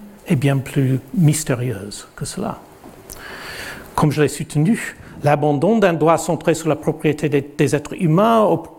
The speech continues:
profit d'un droit centré sur la propriété de la terre n'est pas seulement le fruit d'une réflexion éclairée ou d'une révélation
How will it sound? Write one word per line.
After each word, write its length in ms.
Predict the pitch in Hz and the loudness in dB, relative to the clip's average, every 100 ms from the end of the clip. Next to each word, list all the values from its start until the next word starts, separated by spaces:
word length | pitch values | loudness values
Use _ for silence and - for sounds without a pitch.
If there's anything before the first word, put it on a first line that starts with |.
| - | -20
profit 360 | - 156 - 220 | -2 -2 0 0
d'un 160 | 160 143 | 2 0
droit 320 | 123 147 143 | 2 2 2
centré 580 | - - 165 151 - 180 | -2 -4 -2 0 0 0
sur 140 | 165 | 0
la 80 | 160 | -2
propriété 440 | 170 156 160 151 | 0 0 0 2
de 80 | 151 | 2
la 120 | 143 | 0
terre 380 | 143 196 208 214 - - | 0 0 0 0 -6 -2
n'est 140 | 185 | 0
pas 180 | 180 147 | 2 0
seulement 340 | 156 185 175 170 | 2 2 4 4
le 120 | 170 | 2
fruit 460 | - 208 190 131 - - | 2 2 2 0 -6 0
d'une 120 | 160 | 2
réflexion 680 | 143 151 151 160 156 - 160 | 4 2 2 -2 -2 -2 -2
éclairée 720 | 185 170 - 147 143 135 120 - - | -2 -2 0 0 0 0 -4 -10 -2
ou 60 | 165 | 2
d'une 180 | 151 131 | 4 4
révélation 720 | 139 143 127 - 160 131 | 4 4 2 -2 -6 -4